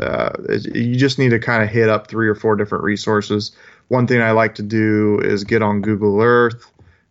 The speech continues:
um, especially, like, on a mule deer hunt, and look for super, super green patches. And at least if I don't mark 'em down on a map, I'm at least gonna kinda keep 'em in my memory bank of, like, okay, there's a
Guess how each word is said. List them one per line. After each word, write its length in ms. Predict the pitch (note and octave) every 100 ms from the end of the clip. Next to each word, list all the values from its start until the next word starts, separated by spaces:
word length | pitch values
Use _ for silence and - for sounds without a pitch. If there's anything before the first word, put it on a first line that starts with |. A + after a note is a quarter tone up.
| -
um, 380 | D2+ G#2+ G2 G2
especially, 360 | G2 C#3+ C#3
like, 80 | A2+
on 60 | G2+
a 40 |
mule 220 | G2 B2+ C3+
deer 220 | C3+ C3
hunt, 380 | C3 C3 C3 -
and 300 | A2 G2+ A2
look 160 | A#2 -
for 160 | G2+
super, 460 | - - B2+ B2 A2
super 320 | - B2 G2+
green 420 | A2 G#2+ A2 C3+
patches. 800 | D3 E3+ - - _ - G#3 - - - -
And 140 | A#2+
at 80 | A#2
least 460 | C3+ C3 - - _ _ -
if 100 | B2
I 60 | B2
don't 200 | B2+ A2
mark 280 | A2+ C3 D#3
'em 140 | D3
down 420 | D#3 D#3+ D#3+ D#3+
on 160 | D3 D3+
a 60 |
map, 340 | D3+ D#3 D#3+ -
I'm 120 | -
at 80 | A2+
least 220 | B2 B2+
gonna 160 | A2+ G#2
kinda 240 | - G#2
keep 260 | G2+ A#2+ A#2
'em 120 | G#2+
in 80 | A2
my 100 | G2
memory 340 | G2 G#2+ B2 B2
bank 320 | A#2+ B2 A#2+
of, 120 | -
like, 200 | G#2+ G2 _ - -
okay, 240 | C#3 C3 G#2
there's 220 | A2 B2
a 140 | G#2+